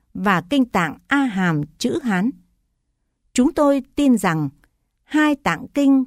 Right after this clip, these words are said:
có những đoạn giống nhau. Có nhiều đoạn bổ túc cho nhau, có những đoạn soi sáng cho nhau. Nhưng muốn khai thác những điểm này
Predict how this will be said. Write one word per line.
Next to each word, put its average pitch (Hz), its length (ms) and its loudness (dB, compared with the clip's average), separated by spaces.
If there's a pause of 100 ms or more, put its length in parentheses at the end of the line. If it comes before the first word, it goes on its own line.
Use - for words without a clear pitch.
(120)
có 214 100 0
những 269 280 2
đoạn 196 300 0
giống 208 380 0
nhau. 254 320 0 (3750)
Có 226 140 2
nhiều 247 300 2
đoạn 185 400 -2
bổ 180 200 2 (100)
túc 339 160 0 (120)
cho 269 160 2
nhau, 254 400 4 (520)
có 233 140 2
những 294 300 0
đoạn 185 360 -2
soi 277 340 0
sáng 233 380 -2 (140)
cho 254 160 2
nhau. 226 380 2 (1080)
Nhưng 285 260 6
muốn 226 220 4
khai 277 240 -2
thác 302 340 -4
những 254 240 4
điểm 170 260 2
này 160 300 -2